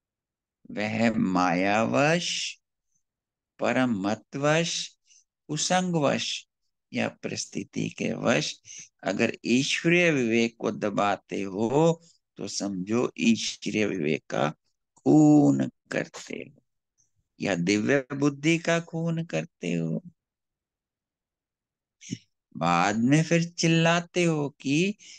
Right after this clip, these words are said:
चाहता तो नहीं हूं, लेकिन कर लिया, ना चाहते हुए भी हो गया। गोया यह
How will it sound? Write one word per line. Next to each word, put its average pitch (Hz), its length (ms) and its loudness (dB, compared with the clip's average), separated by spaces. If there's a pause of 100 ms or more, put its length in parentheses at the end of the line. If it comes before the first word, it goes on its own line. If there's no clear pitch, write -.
(200)
चाहता 175 600 2
तो 101 220 -10
नहीं 156 440 -4
हूं, 156 340 0 (400)
लेकिन 139 360 -2 (180)
कर 151 220 0
लिया, 156 580 -2 (560)
ना 117 280 2
चाहते 160 500 0
हुए 160 280 0
भी 160 180 -2
हो 143 380 2
गया। 151 400 0 (1160)
गोया 113 800 2
यह 147 360 -4